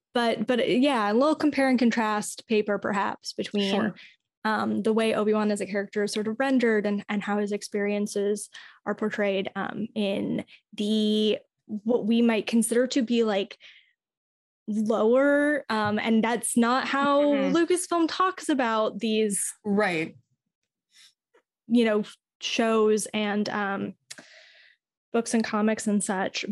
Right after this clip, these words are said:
Speaker 1: but, uh, shall we say, like, the, the less circulated, <laughs>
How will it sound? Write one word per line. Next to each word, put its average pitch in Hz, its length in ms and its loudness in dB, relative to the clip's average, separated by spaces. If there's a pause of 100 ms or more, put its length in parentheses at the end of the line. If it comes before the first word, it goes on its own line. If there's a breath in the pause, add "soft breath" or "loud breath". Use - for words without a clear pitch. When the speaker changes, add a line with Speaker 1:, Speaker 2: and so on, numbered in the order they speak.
Speaker 1:
but, 196 480 -4
uh, 202 400 -4
shall - 160 0
we 254 80 4
say, 254 160 4
like, 233 220 2
the, 220 220 0
the 220 120 0
less 220 420 -2
circulated, 202 800 -2
<laughs> 240 240 -2